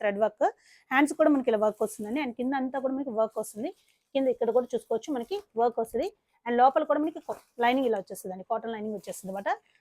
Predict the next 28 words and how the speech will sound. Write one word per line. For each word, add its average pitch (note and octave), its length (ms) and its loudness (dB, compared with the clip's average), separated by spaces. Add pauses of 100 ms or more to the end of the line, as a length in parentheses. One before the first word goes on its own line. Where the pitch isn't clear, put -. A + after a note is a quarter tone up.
(160)
Front C#4+ 240 4
and F4 100 8 (120)
back B3+ 260 6
కూడా F4 180 10
వర్క్ A3 200 4
ఉంటుందండి. F#3+ 320 -4 (300)
బ్యాక్ A#3+ 300 4
ప్లెయిన్ A#3+ 240 6
ఏమి A#3+ 100 0
ఉండదు G#3+ 180 0
మనకి, G#3+ 220 -4
front A3 220 -4
and G#3+ 140 -4
back G#3 220 -6
కూడా C#4 180 -4
సేమ్ A#3 220 -2
వర్క్ G#3 180 -4
వస్తుంది. G#3+ 280 -4 (380)
ఇవి C4+ 80 12
వచ్చేసి F#4 260 6
మనకి F4 240 0
ఎం C4 140 2
టూ G4+ 140 2
డబుల్ A#3+ 160 8
ఎక్స్ఎల్ A#3+ 240 2
సైజెస్ A3 260 4
అవైలబుల్ G#3+ 220 0
ఉన్నాయి. C4+ 140 0